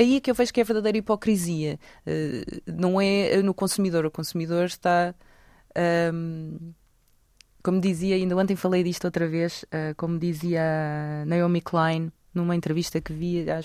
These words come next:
pou-, há poucos meses, ela diz sem-, ela dizia, eh, "Welcome hypocrites." Se não, se não fosse por vocês, nós nunca mudaríamos o mundo. Porque há sempre esta percepção que o consumidor, ahm,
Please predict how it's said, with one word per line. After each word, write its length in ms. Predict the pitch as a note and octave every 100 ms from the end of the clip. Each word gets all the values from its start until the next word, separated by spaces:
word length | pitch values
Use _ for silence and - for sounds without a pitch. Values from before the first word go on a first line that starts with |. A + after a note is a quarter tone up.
| -
pou-, 160 | - -
há 80 |
poucos 280 | E3 F3 -
meses, 440 | D#3+ E3 F3 - - - - -
ela 240 | - E3+ F3
diz 180 | F3+ E3
sem-, 300 | - E3+ -
ela 220 | D#3+ E3+
dizia, 520 | F3+ D#3+ F3 E3+ D#3 -
eh, 220 | D#3 D3+
"Welcome 460 | E3 F#3+ G3 G#3 F3
hypocrites." 600 | F3+ E3 C#3+ C#3 - - - - - - - _
Se 120 | -
não, 100 | F3
se 160 | E3+ -
não 100 | F#3+
fosse 220 | G3+ -
por 120 | F3
vocês, 840 | E3 D#3+ - F3+ F3+ F#3+ - - - - _
nós 160 | E3 E3
nunca 140 | E3+ E3
mudaríamos 420 | D#3+ D#3 D3+ D3
o 80 | D3
mundo. 300 | C3+ C3 - -
Porque 140 | - F3
há 40 |
sempre 220 | F3 G#3+
esta 140 | G#3+ G3+
percepção 440 | - F3+ - F3
que 60 | E3+
o 40 |
consumidor, 600 | - E3+ F3 E3 D#3+ D#3 D3+ - - - -
ahm, 760 | D#3+ D#3 D#3 D3+ D3+ D3 C#3+